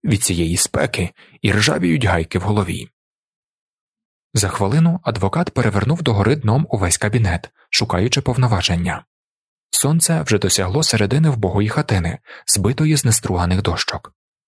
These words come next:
Обшукавши всі кутки, адвокат став рачки, застогнав і витяг згорток паперів з-під піаноли.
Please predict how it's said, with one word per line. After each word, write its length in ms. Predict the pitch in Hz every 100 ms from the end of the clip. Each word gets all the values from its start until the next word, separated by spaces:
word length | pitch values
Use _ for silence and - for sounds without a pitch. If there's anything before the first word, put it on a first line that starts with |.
| _ _ _ _
Обшукавши 560 | - - 110 - 175 -
всі 220 | 143 -
кутки, 440 | 185 165 - 117 160 - - -
адвокат 540 | - 101 98 - 170 -
став 300 | - 147 151
рачки, 500 | 98 - - 98 113 _ -
застогнав 680 | 113 98 104 90 107 156 - - -
і 100 | -
витяг 380 | 104 170 180 170
згорток 420 | 110 104 160 -
паперів 480 | - 165 104 101 104 -
з-під 300 | - - 98
піаноли. 600 | 117 107 92 82 80